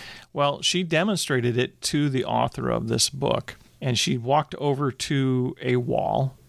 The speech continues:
and merely put her elbow against the wall.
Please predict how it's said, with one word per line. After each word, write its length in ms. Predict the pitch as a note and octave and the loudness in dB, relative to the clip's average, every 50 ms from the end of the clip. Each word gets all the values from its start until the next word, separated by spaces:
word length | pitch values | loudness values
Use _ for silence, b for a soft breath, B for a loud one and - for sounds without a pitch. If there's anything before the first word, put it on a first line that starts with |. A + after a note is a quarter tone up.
| - _ - | -14 _ -2
and 480 | B2+ B2 B2 B2 A#2+ A#2+ E3+ - - - - - - _ _ - | 0 0 2 2 2 2 0 -2 -4 -8 -18 -20 -20 _ _ -12
merely 460 | C3+ B2+ C#3+ E3 F3 E3+ D#3 D#3 C#3+ | -6 -2 0 2 2 2 2 0 -2
put 220 | C#3 - - D#3 A#2+ | -2 -2 -4 -2 0
her 140 | C#3+ C3+ | 0 0
elbow 380 | - B2+ B2+ B2+ C3 C3 B2+ - | 0 0 0 0 0 0 -2 -2
against 300 | A2+ A#2+ A#2+ A2 - - | -2 -2 0 0 0 -2
the 60 | - | -2
wall. 380 | A2 A2+ A2+ G#2 G#2+ B2 A#2+ | -4 -4 -2 -2 -2 -2 -4